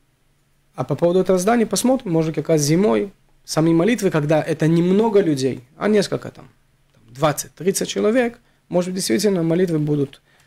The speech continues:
в Булдуре. Мы будем это ещё решать, наверняка это несколько лет вперёд надо. И у нас есть несколько лет, э, и,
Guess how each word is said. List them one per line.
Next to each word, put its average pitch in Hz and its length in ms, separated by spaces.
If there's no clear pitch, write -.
в 131 160
Булдуре. 139 460
Мы 185 360
будем 175 380
это 156 120
ещё 160 220
решать, 202 320
наверняка 175 500
это 156 240
несколько 151 380
лет 151 140
вперёд 143 560
надо. 123 420
И 139 80
у 143 60
нас 143 180
есть 196 180
несколько 170 360
лет, 226 280
э, - 360
и, 147 160